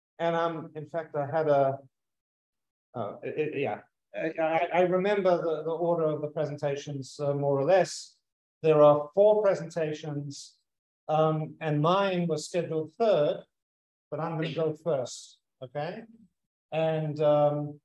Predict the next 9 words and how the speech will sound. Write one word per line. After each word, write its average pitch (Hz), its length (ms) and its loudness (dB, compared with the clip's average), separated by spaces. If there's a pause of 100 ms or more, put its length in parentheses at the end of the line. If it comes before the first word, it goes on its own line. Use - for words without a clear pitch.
(160)
then 175 640 0 (120)
what 165 220 2
will 156 80 4
happen 165 360 0
is 151 140 -4
I'll 147 140 2
hand 160 240 -4
over 156 300 -2 (100)
to, 151 480 -4